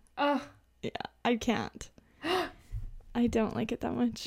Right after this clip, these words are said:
Speaker 1: Do you wanna hear my hot take? Except mine's way hotter than yours.
Speaker 2: <laughs>
Speaker 1: I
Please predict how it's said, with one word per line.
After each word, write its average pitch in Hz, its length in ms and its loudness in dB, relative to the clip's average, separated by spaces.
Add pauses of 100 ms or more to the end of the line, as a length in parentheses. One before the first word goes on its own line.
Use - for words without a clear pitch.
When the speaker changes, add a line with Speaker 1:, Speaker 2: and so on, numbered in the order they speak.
Speaker 1:
Do 214 100 2
you 208 60 4
wanna 208 120 2
hear 208 160 -2
my 220 480 -2
hot 240 220 -6
take? 269 240 -4
Except 202 360 -6
mine's 196 260 -4
way 190 580 4
hotter 185 340 -2
than 196 120 -4
yours. 196 440 -6
Speaker 2:
<laughs> - 1120 -2
Speaker 1:
I 202 200 2